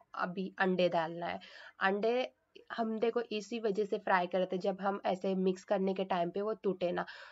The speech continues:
अगर हम डायरेक्टली अंडे ऐसे डालेंगे ना, तो वो है ना, टूटने का डर होता है मिक्स करते हुए।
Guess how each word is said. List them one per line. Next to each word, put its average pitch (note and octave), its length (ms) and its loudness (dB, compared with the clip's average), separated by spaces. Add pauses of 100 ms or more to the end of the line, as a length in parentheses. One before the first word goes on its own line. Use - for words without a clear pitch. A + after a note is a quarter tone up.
अगर A3 240 4
हम A3 200 4
डायरेक्टली G3 420 2
अंडे G3+ 220 2
ऐसे G3+ 240 0
डालेंगे G3 400 0
ना, G#3 120 0
तो G#3+ 180 -4
वो G#3+ 200 -2
है G#3 80 -2
ना, A#3+ 120 -2 (240)
टूटने G3 400 0
का F#3+ 120 0
डर F3+ 220 0
होता F3+ 280 0
है A3 160 0 (420)
मिक्स G3 260 0
करते F3 380 -2
हुए। F3 260 -4